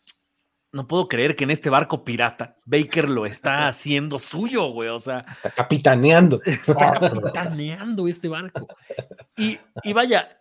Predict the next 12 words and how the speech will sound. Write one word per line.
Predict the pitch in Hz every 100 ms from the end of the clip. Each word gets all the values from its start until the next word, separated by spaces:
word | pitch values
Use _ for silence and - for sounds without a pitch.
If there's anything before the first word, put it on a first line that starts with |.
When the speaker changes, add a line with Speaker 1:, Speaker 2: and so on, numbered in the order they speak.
| -
Speaker 1:
sí, | - - 247
estoy | 170 208
de |
acuerdo | 208 220
con | 175 131
Jorge, | 170 143 -
o | -
sea, | 120 120 _ _ _ -
tenemos | 123 127 214 262
que | -
decir | 131 107 165 190
Detroit | 208 160 117 139 190